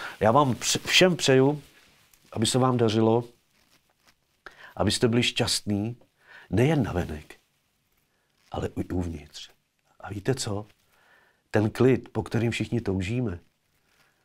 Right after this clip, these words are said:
musíte najít v sobě. Nikde jinde ho nenajdete.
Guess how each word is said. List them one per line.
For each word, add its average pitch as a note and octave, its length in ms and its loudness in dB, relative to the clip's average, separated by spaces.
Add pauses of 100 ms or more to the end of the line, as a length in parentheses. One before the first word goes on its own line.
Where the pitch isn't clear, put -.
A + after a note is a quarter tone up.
(120)
musíte F#2+ 380 -6
najít G2+ 300 -4
v - 60 -10
sobě. E2+ 420 -4 (840)
Nikde G#2 360 2
jinde A2 240 2
ho G2+ 120 -2
nenajdete. G#2 680 -4